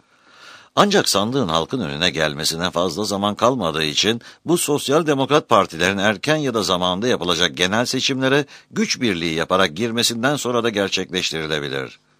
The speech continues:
Neyse gelelim işin Rahşan Ecevit'in gösterdiği çabaya yönelik eleştiriler, hatta karalamalar yönüne. Evet, evet, bazı politikacıların yakışıksız yorumlarından, bazı gazetelerin attığı küçümseyici başlıklardan söz ediyorum.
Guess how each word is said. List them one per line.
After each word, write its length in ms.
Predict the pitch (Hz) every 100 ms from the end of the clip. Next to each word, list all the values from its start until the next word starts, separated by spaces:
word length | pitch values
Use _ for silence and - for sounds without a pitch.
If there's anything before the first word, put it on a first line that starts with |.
| _ _ _ - - - - _
Neyse 320 | 123 196 147
gelelim 440 | 87 110 123 120 139
işin 280 | 107 131 107
Rahşan 340 | 104 - 139
Ecevit'in 480 | 101 85 85 98 104
gösterdiği 580 | 85 - 82 80 92 95
çabaya 400 | - 95 113 120
yönelik 420 | 98 90 92 90
eleştiriler, 680 | 85 85 - 76 69 80
hatta 400 | 80 101 - 117
karalamalar 680 | 113 101 107 98 98 98 107
yönüne. 560 | 92 78 76 67 65 60 _ _ _ _ _ _ - - -
Evet, 380 | 151 131 71 - _ _
evet, 260 | 131 80 -
bazı 320 | 147 135 98
politikacıların 760 | 98 92 85 87 80 78 80
yakışıksız 800 | 107 104 110 127 123 101 151 156
yorumlarından, 760 | 95 87 82 78 73 67 80 98 - -
bazı 340 | - 151 151 147
gazetelerin 520 | 135 156 147 135 120
attığı 380 | 113 - 110 98
küçümseyici 680 | 104 - 104 104 98 90 104
başlıklardan 640 | 90 85 76 85 80 98
söz 220 | 90 87
ediyorum. 540 | 78 69 71 67 65